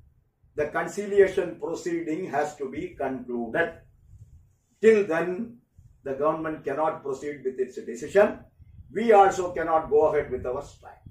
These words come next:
This is the declared legal position, my dear comrades.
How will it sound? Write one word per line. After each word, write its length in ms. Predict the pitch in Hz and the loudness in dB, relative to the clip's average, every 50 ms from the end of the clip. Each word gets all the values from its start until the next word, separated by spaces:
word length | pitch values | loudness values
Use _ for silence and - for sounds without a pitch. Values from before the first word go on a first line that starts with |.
| - - _ _ _ - _ _ 220 | -20 -20 _ _ _ -20 _ _ -14
This 220 | 220 156 160 - | -12 -12 -10 -8
is 200 | 185 190 185 160 | -10 -12 -12 -10
the 340 | 151 185 202 226 240 240 240 - - - - - - - _ _ - - - - - - - _ _ _ - _ _ _ _ 117 | -10 -8 -8 -8 -8 -10 -12 -14 -20 -18 -18 -18 -18 -20 _ _ -20 -20 -20 -20 -20 -20 -20 _ _ _ -20 _ _ _ _ -8
declared 800 | 120 156 156 156 - 160 180 180 185 190 190 196 185 151 127 135 | -6 -6 -6 -6 -6 -2 2 6 8 8 8 8 6 0 -2 -4
legal 360 | 147 165 170 170 - - 110 - | -6 -4 -4 -4 -4 -6 -6 -6
position, 640 | - 139 131 - 156 143 - - 151 - - - - - | -6 -8 -8 -6 -8 -10 -6 -4 -4 -4 -6 -10 -16 -12
my 180 | - 139 135 | -8 -6 -6
dear 300 | 127 120 131 123 123 117 - - | -4 -4 -4 -4 -4 -6 -10 -12
comrades. 680 | - - - - - - - - - - - _ | -12 -12 -12 -14 -18 -20 -20 -20 -20 -20 -20 _